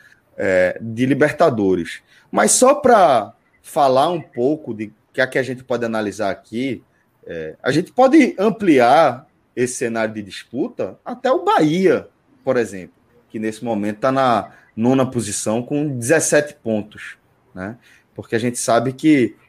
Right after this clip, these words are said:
costumeiramente, é, esse, esse, é, essa faixa da Série A, ela acaba sendo estendida. Então, é, não seria de se espantar que, em algum momento, o Bahia também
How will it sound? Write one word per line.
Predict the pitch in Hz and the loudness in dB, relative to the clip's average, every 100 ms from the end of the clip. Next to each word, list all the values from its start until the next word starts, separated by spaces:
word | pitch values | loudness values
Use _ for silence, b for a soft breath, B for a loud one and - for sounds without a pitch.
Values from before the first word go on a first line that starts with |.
| _ | _
costumeiramente, | 135 123 139 123 120 107 98 110 - 127 123 _ _ _ - | -6 -4 -2 2 2 0 -4 -6 -8 -14 -14 _ _ _ 0
é, | 101 101 95 - | 2 4 2 0
esse, | 110 110 - 120 110 101 98 | -2 -2 0 2 4 2 -2
esse, | 95 - - 98 90 85 82 _ _ _ _ | -6 -6 -4 -4 -4 -6 -10 _ _ _ _
é, | 90 82 76 80 82 - | -12 -12 -10 -12 -14 -10
essa | - - 120 | -4 -2 -2
faixa | - 127 170 - 123 | 0 4 4 2 -2
da | 113 | -2
Série | - 107 101 | 0 0 2
A, | 113 143 | 2 2
ela | 131 131 | 2 2
acaba | 139 139 143 | 2 0 0
sendo | - 147 | -4 -8
estendida. | - - 180 104 104 101 95 - _ _ _ - | -8 -6 -6 -4 -4 -4 -8 -12 _ _ _ -14
Então, | 139 131 127 143 151 123 b b b | -6 -2 0 0 -2 -6 b b b
é, | 107 101 98 98 | -2 0 0 0
não | 131 | 0
seria | 156 143 | 2 2
de | 139 | 0
se | 139 | -6
espantar | - 143 123 120 123 135 | -4 -4 0 2 2 0
que, | - 180 | -4 0
em | 147 | 2
algum | 143 139 | 2 0
momento, | 151 113 113 120 151 | 0 0 -2 -2 -2
o | |
Bahia | 151 131 127 | 2 4 2
também | 131 - 131 135 | 0 0 0 -2